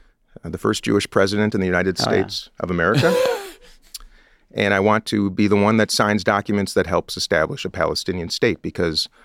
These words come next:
Speaker 1: more than a Jewish American, I'm a human. And I'm sick and disgusted by the cycle of bloodshed perpetuated by the same generations that have been doing it the same way forever.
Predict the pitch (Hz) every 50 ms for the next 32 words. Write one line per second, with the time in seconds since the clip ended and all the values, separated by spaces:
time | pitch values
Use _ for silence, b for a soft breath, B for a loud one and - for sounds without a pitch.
0 | b b b b b b b b b - 85 87 98 101 110 117 113 107 101 98
1 | 90 82 - 107 110 107 113 - - 104 101 104 104 107 107 - 120 107 107 104
2 | 107 - - 101 92 87 85 82 - - 110 101 85 76 69 - _ b b b
3 | b b - 95 92 92 87 80 - - - - 120 120 - - - - 90 87
4 | 82 85 - - - - 107 101 95 - - 107 101 92 87 87 82 82 82 -
5 | - 101 92 - 101 98 90 - 92 92 92 95 - - 107 95 98 95 - -
6 | b b b b b b b - 87 - - 110 101 - - 110 101 98 101 90
7 | 87 80 80 - - - 95 101 104 95 110 104 104 95 98 95 98 - - 113
8 | 107 104 92 85 76 92 90 87 92 92 90 90 85 - 92 - - 107 101 104
9 | 104 98 101 110 - - 92 87 - _ - - 143 151 131 107 76 65